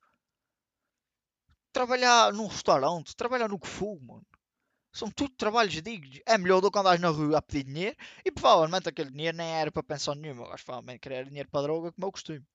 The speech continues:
Mas, eh, mas pronto. É, é essa a situação, mano. Eu vi, eu vi essa situação e eu disse, "Foda-se. Ridículo, caralho." Ridículo, mano. E ainda, já, além dessa situação, ainda me aconteceu outra. Minha namorada ainda ta-, tava cá no Porto, já o ano passado, mano.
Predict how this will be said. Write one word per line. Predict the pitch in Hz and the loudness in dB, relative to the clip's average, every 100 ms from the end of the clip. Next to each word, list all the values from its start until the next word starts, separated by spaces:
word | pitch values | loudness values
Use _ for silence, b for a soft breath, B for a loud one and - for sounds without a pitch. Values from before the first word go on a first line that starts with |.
| _ _ _ _ _ _ _ _ _ | _ _ _ _ _ _ _ _ _
Mas, | 147 147 139 131 | -2 0 0 -2
eh, | 139 143 139 135 131 131 127 120 170 - _ _ | -4 -4 -2 -4 -6 -8 -8 -12 -16 -20 _ _
mas | 233 | -10
pronto. | - - 135 _ _ _ _ | -6 -6 -8 _ _ _ _
É, | 175 151 120 123 110 143 - 131 | -6 -4 -4 -6 -10 -8 -8 -8
é | |
essa | 135 135 | -8 -8
a | |
situação, | - 127 120 - 127 | -10 -12 -14 -12 -12
mano. | 123 - - | -14 -20 -14
Eu | 139 | -6
vi, | 143 | -4
eu | 135 160 151 | -2 -6 -4
vi | 143 175 | -4 -2
essa | 156 170 | -2 -2
situação | 165 156 160 208 | -8 -10 -10 -8
e | |
eu | |
disse, | 220 147 | -8 -8
"Foda-se. | - 147 127 175 - b b b b - | -8 -8 -10 -12 -16 b b b b -12
Ridículo, | 139 139 170 359 - | -2 -2 -2 -8 -12
caralho." | - - _ - _ _ _ _ - | -20 -20 _ -20 _ _ _ _ -10
Ridículo, | - 151 185 233 _ 247 349 - - - | -6 -6 -6 -12 _ -12 -12 -12 -20 -20
mano. | _ _ _ _ _ _ | _ _ _ _ _ _
E | 214 214 | 4 4
ainda, | 208 208 - | 2 -4 -4
já, | 165 190 - | 2 2 6
além | 214 226 | 4 6
dessa | 196 - | 2 -2
situação, | 190 185 175 220 | -4 -6 -4 -4
ainda | 226 | -4
me | 220 | -6
aconteceu | 214 214 220 | -6 -4 -2
outra. | 226 - | -4 -8
Minha | 143 151 | -12 -8
namorada | 156 139 131 | -4 -2 -4
ainda | 135 123 | -6 -10
ta-, | 135 - | -10 -6
tava | - 139 127 | -2 0 -2
cá | 127 120 | -6 -8
no | 135 196 | -12 -14
Porto, | 139 143 - | -12 -12 -10
já | |
o | 127 | -10
ano | 135 | -10
passado, | 135 - 135 151 | -12 -10 -10 -10
mano. | 185 | -16